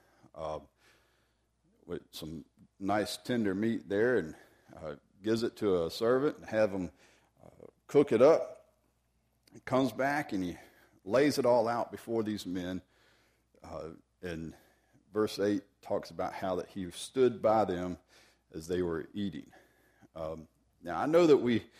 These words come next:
went into chapter, or to verses nine and ten, uh, two weeks ago, but I'm gonna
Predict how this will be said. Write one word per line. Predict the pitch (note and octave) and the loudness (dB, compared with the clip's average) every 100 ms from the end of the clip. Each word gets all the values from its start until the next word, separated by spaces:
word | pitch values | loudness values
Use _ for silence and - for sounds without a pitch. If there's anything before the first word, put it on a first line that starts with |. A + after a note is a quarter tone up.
| - - _ _ - | -20 -20 _ _ -2
went | C3 C3 | 0 2
into | C3 B2+ A2+ | 2 0 -2
chapter, | G#2 B2 A#2+ - G2+ - | -2 2 2 2 -6 -4
or | F#2 F2+ | -2 -2
to | - F2+ E2 - _ _ _ _ | -2 -2 -2 -8 _ _ _ _
verses | B2 A2+ G2+ F#2 | -2 -2 -4 -6
nine | G2+ G#2+ A#2+ A#2 | -6 -4 -2 -2
and | F#2 E2+ | -4 -8
ten, | - C3+ G#2+ F#2 - _ E2 | -6 -2 0 -2 -8 _ -14
uh, | E2 E2 E2 _ _ _ _ _ _ | -12 -12 -14 _ _ _ _ _ _
two | - | -2
weeks | A#2+ A#2+ - | 2 2 0
ago, | G#2+ A2 G#2+ | -2 0 0
but | E2+ F#2+ | -2 -6
I'm | A2 | -4
gonna | F#2+ E2+ | -4 -6